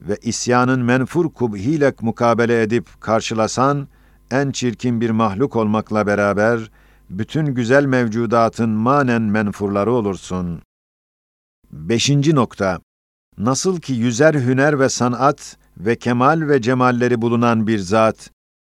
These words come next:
her bir hüner kendini teşhir etmek ve her bir güzel sanat kendini takdir ettirmek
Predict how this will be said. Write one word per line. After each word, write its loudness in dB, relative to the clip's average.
her 0
bir 2
hüner 2
kendini -2
teşhir -2
etmek -2
ve 0
her 4
bir 2
güzel 4
sanat 2
kendini 2
takdir 0
ettirmek 0